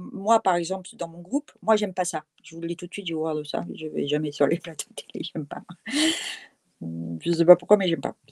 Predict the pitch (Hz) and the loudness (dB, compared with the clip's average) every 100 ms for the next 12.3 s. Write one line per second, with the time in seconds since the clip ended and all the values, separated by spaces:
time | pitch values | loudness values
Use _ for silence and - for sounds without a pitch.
0 | - - - 160 - - - 170 170 - | -10 -4 0 0 0 -2 4 4 4 0
1 | 151 - 165 160 151 147 - 170 - 170 | -2 -2 0 0 -2 -6 -6 -6 -4 -4
2 | - 170 - 233 - _ - - - - | -2 -4 0 -2 -2 _ -14 -14 -14 -4
3 | 165 156 160 220 262 240 - 175 165 165 | 0 4 8 8 8 2 -2 2 6 8
4 | 160 240 233 226 208 175 170 170 180 - | 12 12 12 8 8 8 4 0 -2 -2
5 | 185 - 185 175 - 180 185 175 214 202 | -2 -2 -2 -2 -2 2 4 4 4 2
6 | 185 - 170 - 175 - 175 185 180 185 | 0 0 0 0 -2 -2 0 0 0 -2
7 | 160 175 _ - - - - 165 175 165 | -2 -4 _ -20 -18 -16 0 6 8 8
8 | 160 151 151 151 165 160 254 294 170 - | 6 2 0 4 6 10 8 8 0 0
9 | 160 - 160 151 143 147 143 143 151 147 | -4 -4 -2 0 0 0 0 -2 -4 -2
10 | 151 220 277 165 - - 147 - 294 - | 4 6 6 4 0 -2 -2 2 0 2
11 | 165 151 - 139 117 - 123 - 113 175 | -2 -2 -4 -4 -4 -10 -12 -8 4 4
12 | 294 - 160 | 4 -4 -8